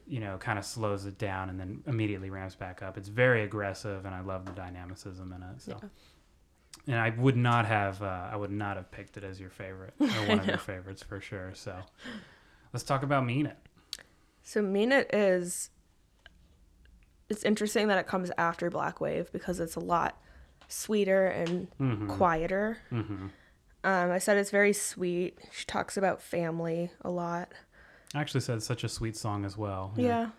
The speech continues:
Speaker 1: Yeah.
Speaker 2: It's very sweet. Like, I wrote,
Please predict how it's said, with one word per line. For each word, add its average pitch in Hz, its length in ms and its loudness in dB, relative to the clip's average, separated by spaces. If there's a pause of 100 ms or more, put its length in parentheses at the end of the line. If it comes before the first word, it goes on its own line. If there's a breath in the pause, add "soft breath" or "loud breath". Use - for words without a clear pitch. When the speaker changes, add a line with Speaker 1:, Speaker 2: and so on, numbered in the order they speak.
(200)
Speaker 1:
Yeah. 101 200 -4 (140)
Speaker 2:
It's - 100 -20
very 254 280 8
sweet. 170 540 -2
Like, 185 220 2 (220)
I 190 80 6
wrote, 196 320 8